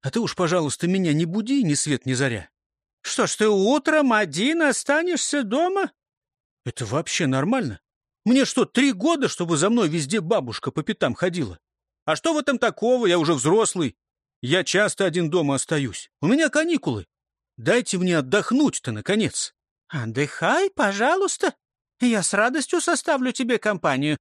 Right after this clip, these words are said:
Я, между прочим, тоже не против. Пойдём прогуляемся. Что значит «прогуляемся»? Я один собирался. Не смеши бабушку, не думала, что у меня такой коварный внук. Бросит бабушку одну, а сам на променад до пляжа.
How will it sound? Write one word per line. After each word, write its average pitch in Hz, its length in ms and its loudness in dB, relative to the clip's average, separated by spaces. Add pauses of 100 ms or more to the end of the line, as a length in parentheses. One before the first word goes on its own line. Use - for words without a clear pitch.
(160)
Я, 185 180 2
между 143 320 -2
прочим, 180 340 0
тоже 381 380 0
не 392 100 0
против. 381 580 -4 (120)
Пойдём 294 520 0
прогуляемся. 262 920 0 (580)
Что 175 220 -2
значит 185 320 -2
«прогуляемся»? 175 1120 0
Я 135 220 0
один 247 320 0
собирался. 247 640 -2 (320)
Не 381 280 0
смеши 240 580 0
бабушку, 135 580 -4
не 339 180 0
думала, 349 480 0
что - 260 -4
у - 20 -2
меня 151 320 0
такой 247 320 0
коварный 302 680 0
внук. 349 400 -2 (380)
Бросит 185 560 -2
бабушку 131 540 -2
одну, 170 420 0
а 330 140 2
сам 339 320 -2
на 370 100 0
променад 240 720 -2
до 294 140 2
пляжа. 139 480 -2